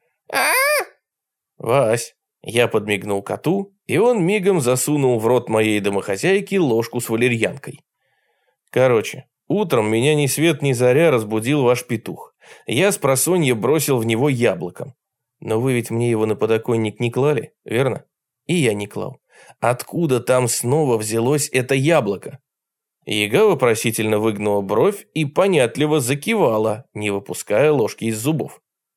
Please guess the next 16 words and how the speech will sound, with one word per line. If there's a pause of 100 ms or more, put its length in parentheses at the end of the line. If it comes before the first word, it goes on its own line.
(300)
Я
о
нём
только
сейчас
вспомнил. (220)
Сбегал,
посмотрел,
пошарил
на
месте
преступления. (360)
Там
куча
куриных
следов.